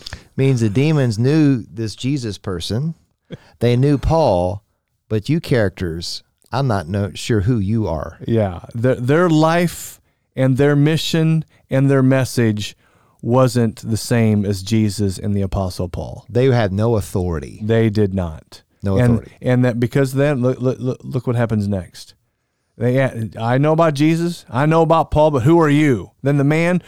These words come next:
Speaker 2: who had the evil spirit jumped on them and overpowered them. He gave them such a beating that they ran out of the house naked and bleeding.
Speaker 1: This is one guy taking on seven guys.
Speaker 2: Yes, and he whooped their rear ends.
Speaker 1: And they're running away naked. He
Speaker 2: Yep.
Speaker 1: left them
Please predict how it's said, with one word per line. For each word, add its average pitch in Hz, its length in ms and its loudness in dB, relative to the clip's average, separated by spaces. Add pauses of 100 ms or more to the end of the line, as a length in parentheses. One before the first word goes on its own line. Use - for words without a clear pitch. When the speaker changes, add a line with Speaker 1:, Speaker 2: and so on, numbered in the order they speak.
(140)
Speaker 2:
who 147 100 2
had 151 220 2
the 147 120 0
evil 180 200 2
spirit 120 420 -2
jumped 156 400 0
on 147 160 2
them 147 220 0
and 123 100 2
overpowered 160 640 0
them. 160 280 0 (300)
He 147 140 0
gave 165 180 2
them 151 140 2
such - 260 -2
a 139 60 0
beating 160 480 2
that 143 120 -2
they 131 120 2
ran 151 260 0
out 156 120 2
of 139 60 -2
the 135 80 0
house 131 380 0
naked 156 540 0 (560)
and 123 200 0
bleeding. 107 500 -2
Speaker 1:
This 117 180 0
is 98 160 0
one 117 260 -2
guy 98 400 0 (460)
taking 120 260 2
on 107 160 2
seven 101 380 0
guys. 67 340 -8
Speaker 2:
Yes, 98 460 -6 (240)
and 110 100 -2
he 101 60 0
whooped 110 260 -2
their 113 160 -2
rear 110 220 0
ends. 90 360 -4
Speaker 1:
And 98 140 -4
they're 113 160 0
running 110 320 -2
away 98 220 -2
naked. 95 420 -4
He 82 80 -4
Speaker 2:
Yep. 110 140 2
Speaker 1:
left 107 180 0
them 98 340 -2